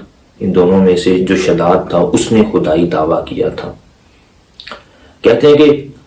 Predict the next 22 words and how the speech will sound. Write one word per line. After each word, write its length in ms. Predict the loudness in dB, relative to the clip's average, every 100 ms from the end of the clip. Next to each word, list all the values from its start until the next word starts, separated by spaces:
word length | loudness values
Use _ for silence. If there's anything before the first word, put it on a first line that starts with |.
| -10
شدید 500 | 0 2 4 2 2
جب 100 | 0 -2 -6
حکومت 420 | -2 0 0 0
کر 100 | 0
رہا 280 | 0 0 0
تھا 100 | 0
ملک 320 | -2 -2 0
شام 380 | -2 -2 -6 -6
کے 80 | -4
اوپر، 320 | -4 -4 -6 -8 _ _ _ _ 0
تو 140 | 2
اللہ 220 | 4 4
تعالیٰ 280 | 4 4 4
نے 260 | 2 0 -4
حضرت 340 | -2 0 0 2
ہود 380 | 0 2 2 2
علیہ 120 | 2
السلام 320 | -2 -6 -6
کو 120 | -6
کہا 220 | -6 -6 -2
کہ 180 | -2
جاؤ 320 | 0 0 0